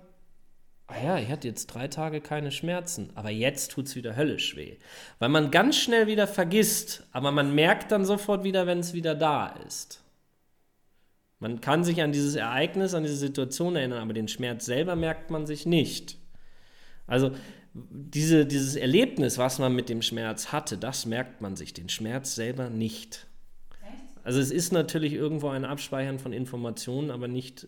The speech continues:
Speaker 1: schmerzhafter Natur, sondern erfahrungsgemäß. Ja, also da, da kann man auch, äh, zig Folgen draus machen, da gibt
Speaker 2: Ja.
Speaker 1: es aber auch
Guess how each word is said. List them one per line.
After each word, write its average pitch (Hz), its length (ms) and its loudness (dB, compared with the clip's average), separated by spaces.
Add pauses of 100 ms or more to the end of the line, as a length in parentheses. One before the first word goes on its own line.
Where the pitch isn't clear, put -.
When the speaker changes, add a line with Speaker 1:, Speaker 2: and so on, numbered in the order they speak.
(120)
Speaker 1:
schmerzhafter 151 1080 -6
Natur, 151 360 -6
sondern 135 320 -6
erfahrungsgemäß. 98 1400 -10 (420)
Ja, 120 280 0 (280)
also 175 180 10
da, 185 220 12
da 180 260 10
kann 175 200 6
man 170 180 8
auch, 151 320 6
äh, 151 240 4
zig - 260 2
Folgen 180 400 6
draus 160 340 4
machen, 156 260 2
da 147 60 4
gibt 151 220 0
Speaker 2:
Ja. 160 60 -2
Speaker 1:
es 147 80 -4
aber 135 260 -2
auch 139 260 2